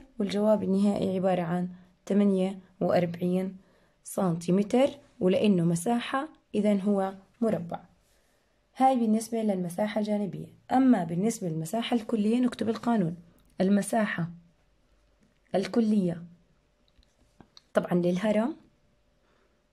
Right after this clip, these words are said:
هي تساوي مساحة جانبية، الجانبية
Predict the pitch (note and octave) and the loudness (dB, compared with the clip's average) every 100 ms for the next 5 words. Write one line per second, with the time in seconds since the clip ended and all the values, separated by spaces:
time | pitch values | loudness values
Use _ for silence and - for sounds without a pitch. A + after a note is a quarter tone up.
0 | _ _ _ _ _ _ _ - A#3+ A#3+ | _ _ _ _ _ _ _ -2 2 2
1 | A#3+ A#3 A3 F#3+ F#3+ B3+ - _ _ _ | 2 0 2 2 2 0 -6 _ _ _
2 | _ - G#3+ G#3+ A3 - D#3+ F3 G3+ G#3 | _ -2 0 0 -2 -4 -4 0 0 2
3 | A#3 C#4 F4+ _ _ _ _ _ _ _ | 2 2 -4 _ _ _ _ _ _ _
4 | _ _ _ _ _ _ _ _ _ _ | _ _ _ _ _ _ _ _ _ _
5 | _ _ _ _ _ _ - F3 E3 G3+ | _ _ _ _ _ _ -2 0 2 2
6 | A#3+ A3 A3 G#3+ A3 | 2 2 0 0 -2